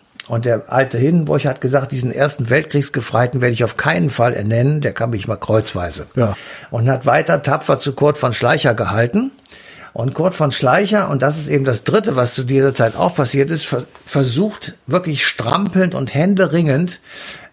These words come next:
Speaker 1: im Parlament eine Mehrheit für seinen Plan,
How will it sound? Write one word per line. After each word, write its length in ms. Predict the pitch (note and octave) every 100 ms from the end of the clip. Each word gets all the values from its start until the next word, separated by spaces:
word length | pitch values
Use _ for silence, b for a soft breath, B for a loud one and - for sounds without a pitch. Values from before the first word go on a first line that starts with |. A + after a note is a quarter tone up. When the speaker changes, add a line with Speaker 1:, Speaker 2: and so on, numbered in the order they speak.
| _
Speaker 1:
im 440 | - D#3+ F#3 F#3+ F3+ _
Parlament 640 | C3+ C#3 C#3 C#3+ E3 G3+ -
eine 200 | C3+ B2
Mehrheit 840 | B2 F3+ G#3+ E3 D#3+ E3 D#3+ -
für 300 | - D#3 E3
seinen 400 | C3 C3+ C#3+ C#3+
Plan, 600 | - C3+ C#3 D3+ D#3 D3